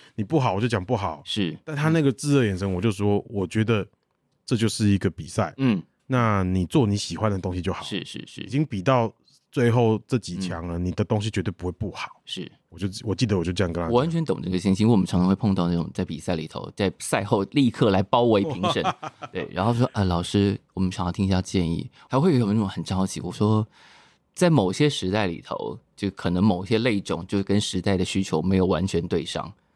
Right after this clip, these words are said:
Speaker 2: 可是大部分的时间不会是你的错。
Speaker 1: 应该是说，如果他们，他们东西做到让人觉得是错的，我们也会真的告诉他，
Speaker 2: <laughs>
Speaker 1: “哎，你这个真的不是音乐类型的问题，
Speaker 2: 对，对，
Speaker 1: 你真的做得不太好。”
Speaker 2: 你先，你先不要这样弄，
Speaker 1: 对，
Speaker 2: 对。
Speaker 1: “你真的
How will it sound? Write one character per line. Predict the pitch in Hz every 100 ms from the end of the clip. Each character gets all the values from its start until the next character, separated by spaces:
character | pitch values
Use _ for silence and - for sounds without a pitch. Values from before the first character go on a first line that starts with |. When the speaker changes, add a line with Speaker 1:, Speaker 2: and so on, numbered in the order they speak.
| _
Speaker 2:
可 | - 90
是 | 113 101 - _ _ -
大 | 143 117
部 | 113
分 | 101 92
的 | 78
时 | -
间 | 78 82
不 | 85 80
会 | 82
是 | 78
你 | 69
的 | -
错。 | - - - _ _ _ _ _
Speaker 1:
应 | 185
该 | 202
是 | 190 170
说， | 170 165 151
如 | 160
果 | 151 110
他 | 110 151
们， | 139
他 | 113 147
们 | 127
东 | 127 127
西 | 123
做 | - 131
到 | 113 117 101 _ _ _ 131
让 | 120 101
人 | 98
觉 | 98
得 | 98
是 | 107
错 | - 110 90
的， | 69 -
我 | 80
们 | 95
也 | 95
会 | 82 117 101 -
真 | 110
的 | 101
告 | 104
诉 | 95
他， | 90 92 87 196
Speaker 2:
<laughs> | 240 - 170
Speaker 1:
“哎， | 139
你 | 117
这 | - 156
个 | 139 123 - - -
真 | - 143
的 |
不 | 117
是 | 120 139 131
音 | 135 151
乐 | 143
类 | 135 127
型 | 110
的 | 117
问 | 127 120
题， | 117 110
Speaker 2:
对， | 160
对， |
Speaker 1:
你 |
真 | 135
的 |
做 | 131 147
得 | 190
不 | 117
太 | 147 117
好。” | 104 92
Speaker 2:
你 |
先， | 90 170
你 |
先 | 165
不 |
要 | 147
这 | 139
样 | 139 127
弄， | 131 143
Speaker 1:
对， | 131 120
Speaker 2:
对。 | 113
Speaker 1:
“你 |
真 | 117
的 | 160